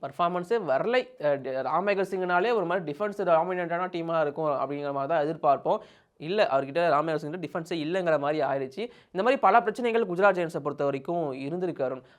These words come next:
ஆனா இந்த குஜராத் ஜெயண்ட்ஸ் வந்து compare to பெங்களூர் புல்ஸ் பெட்டரா ஆடிருக்காங்கன்னு நான் சொல்லுவேன். அதாவது பத்தொன்பது புள்ளி தான் பெங்களூர் புல்ஸ், இவங்க முப்பத்தி எட்டு எடுத்திருப்பாங்க. So டபுள் தான் மடங்கு இந்த டென்த் பிளேஸ், அஹ், லெவன்த் பிளேஸ்ல இருக்கிறப்போ, so பெ-, பெங்களூர் புல்ஸை கம்பேர் பண்ணும்போது குஜராத் நல்லாவே ஆடிருக்காங்க.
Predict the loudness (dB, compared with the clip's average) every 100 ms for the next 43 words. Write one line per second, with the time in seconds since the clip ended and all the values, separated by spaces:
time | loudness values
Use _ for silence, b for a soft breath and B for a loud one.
0 | _ -4 0 0 0 -2 2 4 4 2
1 | -4 -4 -4 -2 -2 -2 -4 -10 -12 -10
2 | 2 4 6 4 2 2 2 2 0 2
3 | 2 6 8 8 8 4 0 0 -2 -2
4 | -4 -2 -2 -6 b 4 6 8 6 6
5 | 4 4 4 4 6 8 6 4 0 0
6 | -2 -2 -2 0 -2 0 0 0 0 -2
7 | -4 -4 -6 -8 -14 -8 -2 0 0 0
8 | 0 -2 -2 -4 -4 -4 -4 -4 -12 b
9 | b b 0 2 0 0 -2 0 -2 0
10 | 0 2 2 2 B -2 0 4 6 8
11 | 6 4 0 2 4 2 0 -2 2 2
12 | 2 -2 -2 -2 0 0 0 2 2 4
13 | 6 6 4 2 0 0